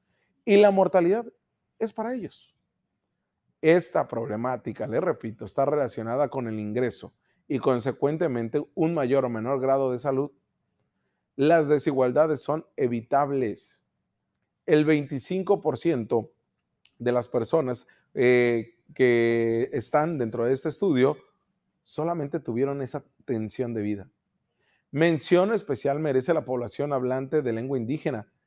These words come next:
que en nuestro país es alrededor de siete punto dos millones de personas, quienes menos recibieron atención médica. Para analizar el comportamiento de la pandemia en México,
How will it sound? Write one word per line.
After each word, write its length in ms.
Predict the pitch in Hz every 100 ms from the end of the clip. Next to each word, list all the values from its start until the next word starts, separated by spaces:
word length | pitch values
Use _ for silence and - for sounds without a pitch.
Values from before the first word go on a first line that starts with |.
| _
que 80 | -
en 60 | 131
nuestro 340 | 131 139 117
país 240 | 131 135 147
es 180 | 143 -
alrededor 500 | 135 127 117 120 143
de 80 | 139
siete 320 | 120 147 135
punto 340 | 127 139 143 127
dos 140 | 135
millones 340 | 135 123 139
de 100 | 135
personas, 480 | 127 107 135 131 - _ _ _
quienes 500 | - 170 175 165 139
menos 400 | 156 190 190 196
recibieron 600 | 156 135 - 117 131 131 123
atención 440 | 107 104 - 101
médica. 320 | 98 95 - _ _ _ _ _ _ _ _ _ -
Para 180 | 165
analizar 460 | 190 185 185 170 254
el 100 | 254
comportamiento 680 | 233 165 156 160 151 202 214
de 60 | 185
la 120 | -
pandemia 380 | 135 147 170 156
en 80 |
México, 520 | 143 120 113 - 127